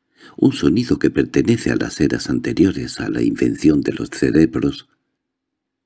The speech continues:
Y Corazmín presiona su naricita aguda contra su cola peluda.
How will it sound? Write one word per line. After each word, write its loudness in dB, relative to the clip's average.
Y -6
Corazmín 0
presiona 0
su 4
naricita -2
aguda 2
contra -4
su 0
cola -4
peluda. 0